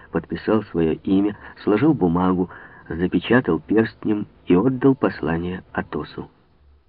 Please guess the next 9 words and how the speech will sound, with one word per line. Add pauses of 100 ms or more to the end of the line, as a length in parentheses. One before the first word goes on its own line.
(540)
«Граф», — (360)
сказал
он, — (680)
«будьте
так
добры
отвезти
это
письмо